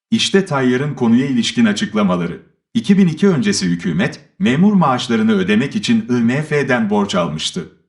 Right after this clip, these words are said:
ak Parti iki bin iki sonunda iktidara gelince genel merkez ve başbakanlığın telefonları kilitlendi. Türkiye'nin her köşesinden arayan vatandaşlarımız,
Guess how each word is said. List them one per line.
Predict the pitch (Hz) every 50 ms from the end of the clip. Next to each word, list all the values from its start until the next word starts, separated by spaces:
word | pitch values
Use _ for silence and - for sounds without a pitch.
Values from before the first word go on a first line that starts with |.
| _ _ _ _ _ _ _ _ _
ak | - 151 185 - -
Parti | 175 160 143 - 127 113
iki | - - - 185 156
bin | 165 135
iki | 120 117 131 185
sonunda | - 160 131 113 98 92 90 101
iktidara | 104 104 101 - 120 - 120 - 117 240 262
gelince | 226 - 220 110 107 - 196 208 202
genel | - 180 90 185 - - 131
merkez | 123 113 214 101 - - 147 151 151 220
ve | 214 190 165
başbakanlığın | 180 135 - - 123 120 - 120 - 101 202 - 202 95 185
telefonları | - - 98 190 - 104 98 92 92 92 95 92
kilitlendi. | - 95 90 87 - - 85 80 76 85 123 120 - - - _ _
Türkiye'nin | - - 180 190 185 - 143 135 120 120 113 95
her | 85 107 127 170 175
köşesinden | - 170 - - 123 113 - 220 214 214 113 202
arayan | 196 196 202 202 202 202 202
vatandaşlarımız, | 190 190 190 208 190 185 180 185 175 - 104 95 90 90 90 190 185 - -